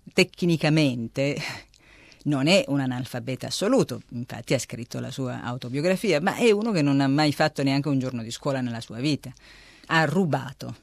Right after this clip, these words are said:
la scrittura, eh, ha rubato la sua, alla sorella più piccola, eccetera. E in tarda età, eh, aveva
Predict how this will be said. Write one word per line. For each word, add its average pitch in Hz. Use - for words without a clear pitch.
la -
scrittura, 117
eh, 139
ha 135
rubato 135
la 135
sua, 143
alla 131
sorella 127
più -
piccola, 147
eccetera. 127
E 220
in 190
tarda 220
età, 131
eh, 117
aveva 120